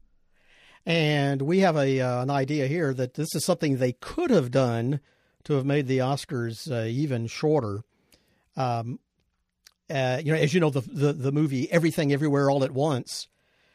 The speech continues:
it, it basically, it won just about everything. And it won seven awards, including Best Picture.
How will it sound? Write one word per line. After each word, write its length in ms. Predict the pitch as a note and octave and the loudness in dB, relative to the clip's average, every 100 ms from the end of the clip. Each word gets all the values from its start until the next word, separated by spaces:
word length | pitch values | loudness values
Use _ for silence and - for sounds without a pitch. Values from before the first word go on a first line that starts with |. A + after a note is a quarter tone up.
| _ _ _ _ - | _ _ _ _ -4
it, 180 | D#3+ E3+ C3+ C3+ | -2 -2 -4 -12
it 260 | - D3+ C#3 | -2 -2 2
basically, 340 | D3 D3+ D#3+ | 2 2 2
it 100 | D3+ | -2
won 180 | D3+ D3+ | 0 0
just 160 | C#3+ D3 | 0 0
about 160 | C#3 | 0
everything. 560 | C3+ G#3 F3+ A#2 G2+ A2 _ - - | 2 2 0 -4 -10 -14 _ -20 -10
And 420 | D3+ C3 B2 B2 | -6 -4 -2 -4
it 140 | - F3 | -4 -2
won 300 | C3+ C3 B2 | -2 -2 -4
seven 380 | - D3+ E3 | 0 0 2
awards, 720 | C#3 C3+ D3+ D3+ A#2 A#2 - - _ _ _ _ - | 0 0 0 0 0 -6 -12 -16 _ _ _ _ -6
including 1000 | C3+ C3 - - D3+ D#3+ A#3 F3+ A#2+ B2 | -4 -4 -6 -8 -4 0 0 0 -2 -4
Best 460 | A#2 D3 F3 - - | -2 -2 -4 -8 -4
Picture. 520 | F#3+ - C3 G#2 | -4 -4 -6 -6